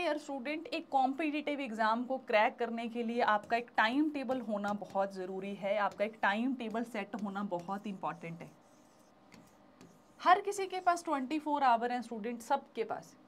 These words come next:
जो टॉपर है उसके पास भी, लॉन मस्क है उसके पास भी, एक beggar के पास भी ट्वेंटी फ़ोर आवर है, हमारे प्राइम मिनिस्टर के पास भी ट्वेंटी फ़ोर आवर है, आपके पास भी ट्वेंटी फ़ोर आवर ही है,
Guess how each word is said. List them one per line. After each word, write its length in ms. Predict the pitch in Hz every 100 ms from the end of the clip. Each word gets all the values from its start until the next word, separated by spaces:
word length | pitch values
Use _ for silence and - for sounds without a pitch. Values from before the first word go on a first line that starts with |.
| -
जो 80 | 240
टॉपर 440 | 240 233 233 240
है 60 | 233
उसके 260 | 208 - 226
पास 260 | 208 208 196
भी, 100 | 208
लॉन 320 | 202 208 214
मस्क 260 | 202 202 208
है 60 |
उसके 200 | 196 -
पास 280 | 208 190 185
भी, 80 | 190
एक 100 | 202
beggar 400 | 175 175 175 202
के 80 | 208
पास 220 | 190 180
भी 100 | 175
ट्वेंटी 340 | 185 180 170 185
फ़ोर 220 | 185 180
आवर 260 | 170 170 175
है, 120 | 165 - - - -
हमारे 300 | - 226 233
प्राइम 260 | 233 220 214
मिनिस्टर 300 | 220 214 233
के 120 | 233
पास 240 | 226 202 202
भी 100 | 220
ट्वेंटी 360 | 214 196 190
फ़ोर 220 | 214 214 196
आवर 260 | 185 202
है, 60 | 214
आपके 260 | 180 -
पास 240 | 180 165 -
भी 60 | 202
ट्वेंटी 320 | 196 165 165
फ़ोर 200 | 170 165
आवर 240 | 160 151 156
ही 40 |
है, 120 | 156